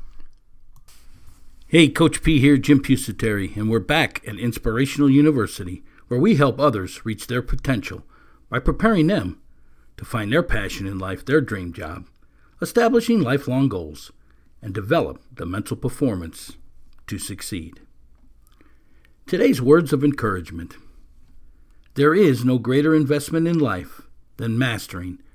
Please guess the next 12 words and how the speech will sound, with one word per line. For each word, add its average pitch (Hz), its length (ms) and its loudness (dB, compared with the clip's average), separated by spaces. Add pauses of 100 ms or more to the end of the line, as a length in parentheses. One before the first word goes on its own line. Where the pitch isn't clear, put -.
(140)
the - 80 -10
three 110 320 -4
phases 98 480 -8
of 98 160 -8
achievement. - 580 -10 (760)
Yes, 139 220 -4
folks, 151 420 -6 (400)
if - 220 -8
you 180 120 4
want 190 260 4
to 147 40 4
master 139 540 0